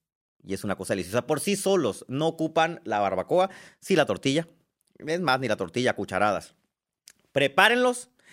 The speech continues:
Hagan la, la dinámica con sus hijos de hacer una bolsita de plástico, poner la tortilla, la servilleta, el tenedor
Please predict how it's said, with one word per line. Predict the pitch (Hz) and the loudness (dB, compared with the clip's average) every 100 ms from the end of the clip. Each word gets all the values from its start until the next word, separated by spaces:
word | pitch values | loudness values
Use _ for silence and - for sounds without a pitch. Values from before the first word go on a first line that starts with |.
| - - _ _ _ _ _ - | -20 -20 _ _ _ _ _ 2
Hagan | 151 208 240 | 4 6 4
la, | 190 147 | 6 4
la | 135 139 | 6 4
dinámica | 135 135 175 104 | 4 2 2 0
con | 117 | -2
sus | 107 123 | -4 -2
hijos | 120 135 127 | -2 -2 0
de | 113 98 | 2 2
hacer | - 117 | 2 -2
una | 131 | 0
bolsita | 117 95 107 120 | 0 -2 -2 0
de | 110 | 0
plástico, | - 101 - 113 | 0 -2 -2 -8
poner | 98 92 | -4 -2
la | 110 | -2
tortilla, | 92 92 104 | -4 -4 0
la | 104 | 0
servilleta, | 101 85 87 92 101 | -2 -4 -4 -2 0
el | 95 | 0
tenedor | 98 87 82 95 | -2 -6 -2 -2